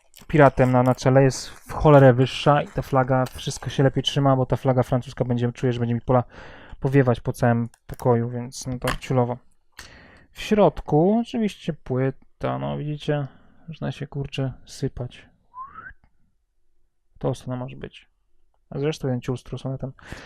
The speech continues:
W środku jest płyta z Asasynem. Znaczy z Asasynem, z Assassin's Creed Unity. Obok, ponoć kumpel mi mówił, że jest limitowana edycja, czyli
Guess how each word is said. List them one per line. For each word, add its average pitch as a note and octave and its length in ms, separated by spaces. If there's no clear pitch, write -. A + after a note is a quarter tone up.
W - 80
środku F3 520
jest - 300
płyta D3+ 540
z - 40
Asasynem. C#3 640
Znaczy D3+ 180
z C#3 40
Asasynem, B2 560
z - 380
Assassin's C3 400
Creed C3 200
Unity. C3 360
Obok, D#3+ 520
ponoć D#3 300
kumpel C#3+ 300
mi C3+ 60
mówił, C3 280
że D3 140
jest C#3 260
limitowana C#3+ 600
edycja, D#3 420
czyli D#3+ 220